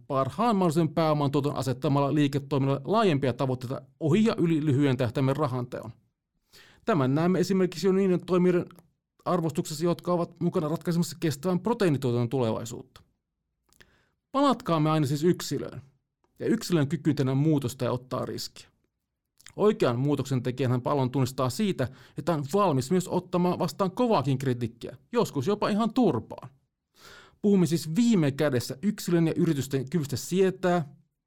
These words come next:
ja ottaa riskiä, ja yhteiskunnan kyvystä luoda hiekkalaatikko tälle ja sietää myös epäonnistumista. Mutta jos siis satut ol-, ol-, olemaan muutoksen tekijä, riskin sietäjä ja epäonnistumisen kestäjä, mikä neuvoksi?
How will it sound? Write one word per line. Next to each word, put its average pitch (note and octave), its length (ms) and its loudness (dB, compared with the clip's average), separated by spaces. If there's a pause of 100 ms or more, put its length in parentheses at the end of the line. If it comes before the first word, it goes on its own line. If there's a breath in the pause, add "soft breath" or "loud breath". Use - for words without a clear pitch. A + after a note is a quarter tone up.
(240)
ja C#3+ 100 0
ottaa E3 360 -2
riskiä, - 460 -2 (220)
ja A#2 100 -8
yhteiskunnan D3 600 0
kyvystä C#3 320 -2
luoda D3 260 0
hiekkalaatikko B2 880 -2 (240 loud breath)
tälle A#2+ 400 0 (240)
ja F#3 60 -10
sietää D#3+ 380 0
myös E3+ 160 0
epäonnistumista. B2+ 880 -4 (840 soft breath)
Mutta G3+ 280 0
jos C4+ 280 2
siis F#3+ 160 2
satut A#3 300 2
ol-, F3+ 240 0
ol-, G#3 320 2
olemaan F3 400 4
muutoksen D#3 520 2
tekijä, C#3 400 0 (120)
riskin E3+ 480 2
sietäjä D#3 520 0 (100)
ja D3+ 80 -4
epäonnistumisen D3 680 0
kestäjä, C3+ 500 -2 (320)
mikä A3 220 -2
neuvoksi? D#3 580 0